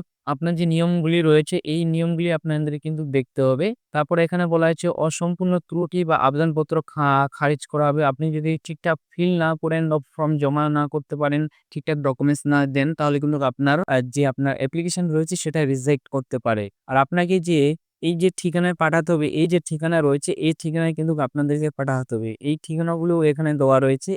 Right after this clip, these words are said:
এর যে আবেদন করার শেষ তারিখ হয়েছে আপনার বিশ তারিখ, মে মাসের বিশ তারিখ অবধি আপনারা কিন্তু আপনারা পাঠাতে পারেন।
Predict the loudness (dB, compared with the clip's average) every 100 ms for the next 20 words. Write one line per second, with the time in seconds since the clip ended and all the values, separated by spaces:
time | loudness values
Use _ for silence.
0 | -2 -2 0 0 0 0 -2 -2 -2 -2
1 | -4 -6 -4 -2 -2 0 0 0 -2 -4
2 | -2 -4 -4 _ -2 -2 0 -2 0 0
3 | 0 0 -2 -2 -4 -4 -4 -2 -2 -2
4 | -4 -2 -2 -2 -2 -2 -4 -2 -2 -2
5 | -2 0 2 2 2 2